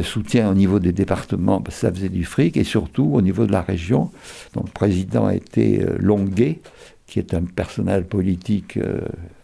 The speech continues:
éternel, et, et qui s'est battu pour ce projet, et qui s'est battu pour avoir du fric, et qui a donc arrosé.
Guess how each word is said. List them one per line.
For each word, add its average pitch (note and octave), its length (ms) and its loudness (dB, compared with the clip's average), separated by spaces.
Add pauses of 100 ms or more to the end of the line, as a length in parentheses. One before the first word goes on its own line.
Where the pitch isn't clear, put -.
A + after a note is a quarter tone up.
éternel, A2 680 0 (420)
et, F#2+ 280 -2
et - 60 -2
qui - 200 -10
s'est - 180 -4
battu F2+ 380 -2
pour G#2 180 -4
ce G2+ 120 -2
projet, F2+ 600 0
et E2+ 60 -2
qui E2+ 140 -10
s'est - 160 -4
battu F2 280 -4
pour A2+ 200 0
avoir F2 240 -4
du F#2 120 -8
fric, D#3+ 380 -2
et - 60 -8
qui - 140 -8
a D#2+ 40 -4
donc A2 260 0
arrosé. F#2+ 600 -2